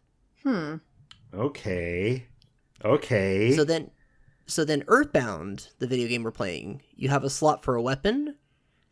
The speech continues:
Speaker 3: you have a slot that's body,
Speaker 1: Hmm.
Speaker 3: you have a slot that's arms, and you have a slot that's other.
Speaker 1: Hmm.
Speaker 2: This
Speaker 3: And
Speaker 2: is
Speaker 3: then
Speaker 2: blowing my mind.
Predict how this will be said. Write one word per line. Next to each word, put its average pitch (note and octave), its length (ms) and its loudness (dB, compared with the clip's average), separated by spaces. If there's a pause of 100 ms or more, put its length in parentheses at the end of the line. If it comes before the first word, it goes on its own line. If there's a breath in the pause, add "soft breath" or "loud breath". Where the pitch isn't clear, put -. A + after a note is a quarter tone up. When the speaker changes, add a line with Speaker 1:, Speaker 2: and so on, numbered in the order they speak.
(160)
Speaker 3:
you C3+ 120 -2
have D3 140 2
a D3+ 80 2
slot E3 400 0
that's C#3+ 240 0 (320)
body, C#3+ 680 0 (400)
Speaker 1:
Hmm. E3+ 180 -12
Speaker 3:
you C#3+ 100 2
have C#3 140 2
a C#3+ 60 0
slot - 400 -4
that's C#3 300 -4 (460)
arms, C#3 800 4 (760)
and D3 140 2
you D#3 100 0
have D3+ 160 2
a D3+ 80 0
slot - 380 0
that's C3+ 300 -2 (480)
other. D#3 340 4 (2000 soft breath)
Speaker 1:
Hmm. F3+ 160 -6
Speaker 2:
This A2+ 220 -4
Speaker 3:
And C#3 80 0
Speaker 2:
is C3 60 -2
Speaker 3:
then C#3 340 2
Speaker 2:
blowing F#2+ 240 -2
my F#2+ 160 -4
mind. E2+ 640 -6